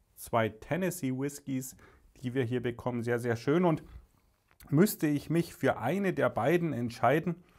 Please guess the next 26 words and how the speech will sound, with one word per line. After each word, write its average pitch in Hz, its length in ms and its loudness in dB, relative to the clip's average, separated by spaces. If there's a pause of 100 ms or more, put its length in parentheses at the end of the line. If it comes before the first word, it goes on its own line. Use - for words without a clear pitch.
(580)
äh, 135 260 6 (680)
wenn's 139 260 0
wirklich 143 380 0
nicht - 220 -8
anders 127 340 -2
geht, 180 320 0 (500)
dann 156 300 4
würde 151 200 2
ich 139 140 -2
mich 139 180 -2
tatsächlich 123 500 -4
hier 127 140 0
für 120 120 -6
diese 165 300 -4
entscheiden, 127 440 0
und 120 140 -2
zwar 131 260 0
für 127 160 -2
den 117 160 -2
Heaven's 180 440 -4
Door 143 260 2
Cask 147 420 -4
Strength 139 600 -4 (300)
Single 175 380 0
Barrel 143 380 2
Straight 147 640 -4